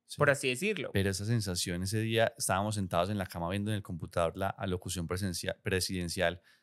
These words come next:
Speaker 1: y cuando ese man dice, "Se cierra la, se cierra el país", yo le dije, "José, mm, ¿qué voy a hacer? O sea, me siento en pelotas. No
Speaker 2: Y yo
Speaker 1: puede
Speaker 2: me sentí
Speaker 1: ser".
Speaker 2: como, como cuando Cami me dijo,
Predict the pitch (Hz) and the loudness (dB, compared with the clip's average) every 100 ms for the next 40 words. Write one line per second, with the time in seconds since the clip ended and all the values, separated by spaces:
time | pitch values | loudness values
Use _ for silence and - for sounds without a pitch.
0 | _ _ _ - 92 98 95 87 90 104 | _ _ _ -10 -2 0 2 0 -2 -2
1 | 101 107 - _ _ _ _ _ _ - | 0 -2 -4 _ _ _ _ _ _ -4
2 | - 92 110 90 98 107 101 85 87 - | -2 2 4 4 4 4 2 2 -4 -8
3 | 98 98 92 104 104 92 87 92 - _ | 0 2 2 2 2 2 -2 -6 -8 _
4 | _ _ _ _ _ - 87 87 - _ | _ _ _ _ _ -2 0 0 -8 _
5 | _ _ _ _ _ _ _ _ _ _ | _ _ _ _ _ _ _ _ _ _
6 | _ - 110 101 90 _ _ _ _ _ | _ -2 4 4 4 _ _ _ _ _
7 | _ - - 107 101 151 160 95 107 107 | _ -6 4 6 8 6 2 2 0 0
8 | 98 92 139 107 120 160 120 98 - - | -2 -2 -2 0 0 2 4 2 0 -6
9 | _ - - _ _ _ - 107 107 - | _ -20 -20 _ _ _ -16 0 4 10
10 | - 143 - 196 170 202 233 247 240 - | 10 10 6 6 6 6 4 4 2 2
11 | 214 202 190 180 185 - - 185 185 175 | 2 4 4 4 2 0 4 4 6 6
12 | 180 175 202 233 180 175 190 208 208 | 6 6 2 -2 -2 -2 -2 -2 -4